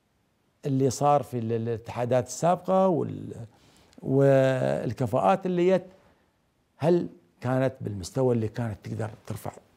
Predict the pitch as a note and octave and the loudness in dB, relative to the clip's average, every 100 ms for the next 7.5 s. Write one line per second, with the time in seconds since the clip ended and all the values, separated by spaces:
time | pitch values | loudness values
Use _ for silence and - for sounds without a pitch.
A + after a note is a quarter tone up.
0 | _ _ _ - - - A2+ A2 C#3 G#2+ | _ _ _ -8 -8 -2 -2 0 -2 0
1 | B2 G#2 G#2+ A2 A2 A#2 A#2+ - G2 - | -2 -2 -4 -4 -6 -6 -8 -8 -12 -2
2 | C#3+ A2+ B2 B2 G#2+ A#2+ B2 D#3 - - | 0 0 -2 -2 -4 -6 -4 -4 -6 -20
3 | - _ - A#2 D#3+ E3+ G3 G3 F#3+ D#3 | -20 _ -4 0 0 0 -2 0 -4 -2
4 | E3+ E3 - _ _ _ _ _ - G#2 | -2 -4 -12 _ _ _ _ _ -10 -6
5 | C#3 E3+ C3+ B2 A#2+ A2 F3 E3+ C3+ B2+ | -4 -2 0 2 2 2 -2 -2 -2 0
6 | A#2 A2+ A2+ A2+ A#2 - A2+ A2 C3 B2 | 2 0 -2 -4 -6 -6 -2 0 0 0
7 | A2 A2 A2 G#2 - | 0 -4 -6 -6 -12